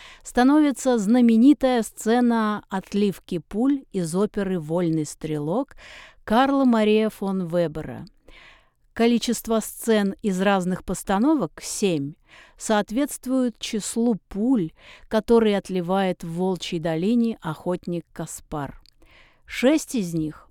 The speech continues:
вольные, но седьмая принадлежит дьяволу.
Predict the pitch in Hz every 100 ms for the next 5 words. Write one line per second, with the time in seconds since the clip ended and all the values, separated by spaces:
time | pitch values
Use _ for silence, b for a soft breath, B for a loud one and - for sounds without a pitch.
0 | - 175 202 190 175 175 170 170 175 -
1 | _ 214 180 - 165 165 165 190 196 165
2 | 160 156 160 151 160 151 151 143 170 180
3 | 127 131 131